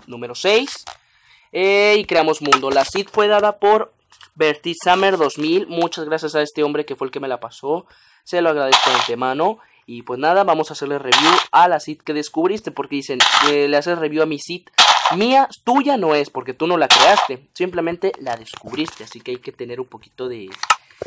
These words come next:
de vocabulario. Sans, tú eres el menos indicado porque tú te trabas y pareces pinche cabra loca. Sí, lo sé,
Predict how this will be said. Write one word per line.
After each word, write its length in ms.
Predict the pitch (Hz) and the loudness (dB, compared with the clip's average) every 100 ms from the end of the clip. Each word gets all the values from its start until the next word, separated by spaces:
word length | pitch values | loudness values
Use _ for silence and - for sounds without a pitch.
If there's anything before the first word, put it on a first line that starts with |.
| - | -10
de 100 | 127 | -10
vocabulario. 920 | - 120 117 120 110 107 110 123 151 175 | -8 -6 -6 -4 -6 -6 -2 -2 -2 -2
Sans, 280 | 202 190 - | 0 0 -2
tú 100 | 170 | -8
eres 180 | 160 | -8
el 100 | 160 | -8
menos 320 | 151 170 185 175 | -8 -6 -6 -10
indicado 460 | 147 135 143 165 | -14 -6 -4 -2
porque 260 | 170 151 127 | -4 -10 -12
tú 340 | - 143 170 - | -10 -4 -4 -4
te 120 | 131 | -12
trabas 420 | - 131 143 175 | -10 -6 -4 -6
y 60 | 160 | -8
pareces 640 | 131 120 - 160 156 131 _ - - _ | -10 -10 -10 -6 -6 -8 _ -20 -20 _
pinche 320 | 147 147 165 | -14 -12 -4
cabra 260 | 151 151 160 | -2 0 2
loca. 320 | - - 117 123 | 2 0 -8 -6
Sí, 200 | 208 185 | -6 -4
lo 180 | 139 | -4
sé, 260 | - 160 | -4 -4